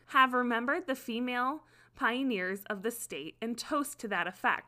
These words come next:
had been prepared, but prior to that time in offering,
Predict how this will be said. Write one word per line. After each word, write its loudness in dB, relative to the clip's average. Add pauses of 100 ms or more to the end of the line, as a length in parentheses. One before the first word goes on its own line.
had 4
been 2
prepared, -4
but -2
prior 2
to -8
that 0
time -4
in -6
offering, 0